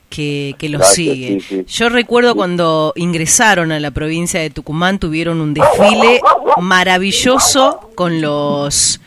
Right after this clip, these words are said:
Speaker 1: con los, eh, festivales, ¿no, Martín? ¿Te acordás? Eran más chiquitos.
Speaker 2: <laughs> Sí, ustedes
Speaker 1: El salu-
Speaker 2: fueron parte, fueron parte, eh, especial para nosotros porque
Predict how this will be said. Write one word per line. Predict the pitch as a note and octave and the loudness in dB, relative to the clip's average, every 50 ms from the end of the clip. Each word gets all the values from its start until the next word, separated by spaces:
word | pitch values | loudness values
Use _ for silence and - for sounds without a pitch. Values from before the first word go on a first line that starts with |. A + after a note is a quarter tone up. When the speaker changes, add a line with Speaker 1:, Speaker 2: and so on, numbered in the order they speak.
| - - - - - - C#3+ | -20 -20 -18 -16 -16 -14 -10
Speaker 1:
con | - D#3 D#3+ D#3+ | -8 -6 -4 -2
los, | D#3+ D3 - - - - | -2 0 0 0 -2 -2
eh, | D3+ C#3+ C#3 C#3 C3+ - G#2 C#3+ | -4 -6 -6 -8 -8 -8 -8 -8
festivales, | C#3 - F3+ E3+ - - F3+ G3+ - A4+ A#4+ B3 F3 E3+ E3 C#3 | -6 -6 -6 -6 -4 -2 2 4 4 6 4 4 2 0 -2 -2
¿no, | D#3+ F#3 G#3 A#3+ C#4 | 0 2 2 4 4
Martín? | C4 G#3 D3+ D#3 - A3 B3 B3 | 2 2 0 -2 -2 -2 0 0
¿Te | A3+ | 0
acordás? | F3+ - D#3+ D#3 E3+ G3 A3 B3 B3+ - - - - | -2 -2 -4 -2 -2 0 0 0 0 -2 -4 -6 -8
Eran | - F3 F3+ F3+ | -6 -6 -4 -2
más | F#3 F#3 F3+ | -2 -2 0
chiquitos. | - - G#3+ F3 G#3 G#3+ - - D3+ C3 C3 - - - - - - - - | 0 0 0 0 -2 -4 -2 -4 -4 -4 -2 -2 -2 -4 -6 -12 -20 -8 -4
Speaker 2:
<laughs> | A2+ G#2 - - F#2 - - - D#2 - _ _ _ | -4 -4 -2 -4 -6 -6 -4 -6 -8 -8 _ _ _
Sí, | - A2 A#2+ C3 A#2+ A2+ G2+ | 0 2 4 4 4 4 4
ustedes | G2 G2+ - - - C#3+ D#3 | 2 0 0 0 2 4 4
Speaker 1:
El | D3 - | 4 4
salu- | - A3 G#3+ - C4 B3+ - | 4 4 4 4 2 0 0
Speaker 2:
fueron | |
parte, | - F#2+ G2+ G#2 - E3 F2+ E2 D#2 D2 C2+ D#2 - _ _ _ _ _ _ _ _ _ _ _ _ _ _ - - - | 0 -2 -2 -2 -4 -4 -4 -2 -2 -2 -4 -6 -10 _ _ _ _ _ _ _ _ _ _ _ _ _ _ -20 -10 -2
fueron | - G2 G#2 G2+ E2+ | 2 2 2 2 2
parte, | - F#2 G2+ G#2+ - F2+ E2 - - E2+ | 2 0 0 0 -2 -6 -12 -12 -16 -16
eh, | D#2 D#2+ D#2 D#2 D2+ D2 D2 D2+ E2 D2+ | -12 -10 -8 -8 -8 -8 -10 -12 -16 -18
especial | D2 - - E2+ D#2+ - - B2+ B2 A2 F2+ | -18 -16 -16 -16 -16 -8 -4 -2 -2 -2 0
para | - D#2+ D#2 | 0 -2 -2
nosotros | D2+ E2 D#2+ - G2 F2 - F2 E2 - | -2 -6 -12 -14 -16 -14 -14 -16 -16 -14
porque | - D2+ C#2+ C2+ D2 D2+ D2 C#2+ - | -16 -16 -16 -14 -12 -12 -10 -10 -12